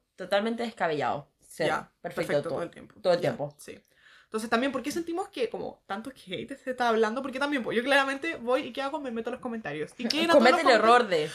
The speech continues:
Speaker 2: Cometo el error de meterme a los comentarios, porque yo dije, ¿seré la única persona que está como a favor de que Ocon le haya pedido que le vuelva la posición? Y claramente
Speaker 1: Bien efecto.
Speaker 2: era la única persona, porque todo el mundo estaba como, "Ojalá Ocon hiciera un D N F constante".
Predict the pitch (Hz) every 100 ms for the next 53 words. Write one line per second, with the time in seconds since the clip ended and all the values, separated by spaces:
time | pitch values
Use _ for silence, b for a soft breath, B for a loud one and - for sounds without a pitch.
0 | - 277 294 427 285 262 285 240 180 226
1 | 220 240 254 - 220 214 240 208 214 226
2 | 226 247 262 185 - b b b - 180
3 | 170 247 208 208 233 240 233 226 185 220
4 | 233 220 - 175 175 220 214 185 - -
5 | - 165 156 160 226 233 196 175 175 202
6 | 185 165 - 170 165 170 156 160 185 170
7 | 170 190 208 214 240 285 302 - 302 302
8 | 240 240 233 214 190 175 - 254 247 247
9 | 247 233 208 - 170 - 214 - 359 339
10 | 349 320 277 262 247 254 240 190 - _
11 | b b b - 196 220 190 196 208 208
12 | 214 214 208 214 208 208 202 190 208 214
13 | 202 190 185 - 208 208 220 214 170 160